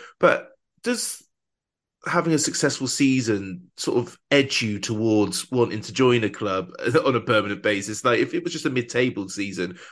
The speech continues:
would you be like, "Well, I'm gonna go back now and hopefully secure a loan move elsewhere if I need to"? Or does, like, the fact that you've been part of a promotion, which obviously that makes the, the, the dressing room culture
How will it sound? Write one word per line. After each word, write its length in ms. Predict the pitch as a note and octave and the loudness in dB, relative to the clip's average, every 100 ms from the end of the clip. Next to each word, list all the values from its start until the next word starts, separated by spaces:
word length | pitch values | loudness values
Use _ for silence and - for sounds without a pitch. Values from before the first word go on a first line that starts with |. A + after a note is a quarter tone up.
| - | -4
would 120 | B2+ | 2
you 120 | C3+ | 4
be 220 | B2+ A2+ | 4 4
like, 260 | G#2 G#2 - | 4 2 0
"Well, 100 | F2 | -6
I'm 140 | F2+ | -6
gonna 120 | F2+ F2+ | -6 -6
go 180 | F#2 | -6
back 260 | F2 F#2+ - | -2 -2 -2
now 140 | F#2 | -4
and 100 | F#2+ | -4
hopefully 300 | G#2+ F#2+ G#2 | -6 -6 -10
secure 340 | G2+ - A2 F#2+ | -12 -10 -6 -6
a 40 | |
loan 240 | G2 G2 F#2+ | -4 -6 -8
move 200 | F#2+ G2 | -6 -4
elsewhere 460 | G2 - A#2+ G#2+ | -4 -2 0 0
if 120 | G2+ | 0
I 80 | G#2+ | -4
need 260 | G#2 A2 G#2 | -4 -8 -4
to"? 260 | A#2 G#2+ - - - | -2 -2 -6 -20 -2
Or 180 | C3 C#3 | 2 2
does, 220 | C#3+ B2+ | 2 0
like, 120 | C3 | -2
the 60 | B2 | -2
fact 240 | B2+ B2 | -4 -4
that 200 | A2+ G2 - _ _ - _ _ | -4 -6 -8 _ _ -20 _ _
you've 120 | A2+ | -8
been 180 | A#2+ G2 | -6 -6
part 500 | - - A#2 A#2 A2+ | -10 0 2 4 0
of 80 | F2 | -4
a 40 | |
promotion, 580 | F#2 - A2 G#2+ - A2 | -14 -4 -2 -2 -2 -4
which 140 | G2+ G2+ | -4 -6
obviously 280 | G2+ G2 | -8 -6
that 120 | G#2 G2 | -6 -6
makes 200 | A2 - | -8 -8
the, 180 | F#2 - _ | -14 -16 _
the, 160 | G2 - _ | -18 -18 _
the 80 | G2 | -8
dressing 420 | A#2 A2 - G2+ | -6 -4 -6 -8
room 260 | G#2 G#2 G2+ | -8 -8 -6
culture 540 | A#2 G2+ F2+ A2 F#2 | -4 -4 -4 -6 -6